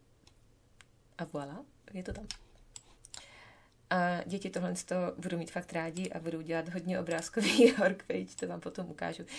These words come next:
Vidíte teďka, že já dělám to, já už to dělám automaticky, že si ten obrázek zmenším, tady za tyhle ty rožky.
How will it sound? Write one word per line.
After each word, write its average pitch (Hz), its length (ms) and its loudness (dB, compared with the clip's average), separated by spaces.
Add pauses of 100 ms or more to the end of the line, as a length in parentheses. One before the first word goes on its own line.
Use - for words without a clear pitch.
(260)
Vidíte 214 340 0
teďka, 220 300 -2
že 202 120 2
já 202 120 8
dělám 196 320 4
to, 202 120 -2
já 180 260 2
už 175 80 -6
to - 100 -8
dělám 180 160 2
automaticky, 180 760 -4
že 185 140 -4
si 190 180 -4
ten 190 420 2
obrázek 185 600 0
zmenším, 170 720 0
tady 180 180 -2
za 180 80 -2
tyhle 175 260 -4
ty - 180 -2
rožky. - 380 -6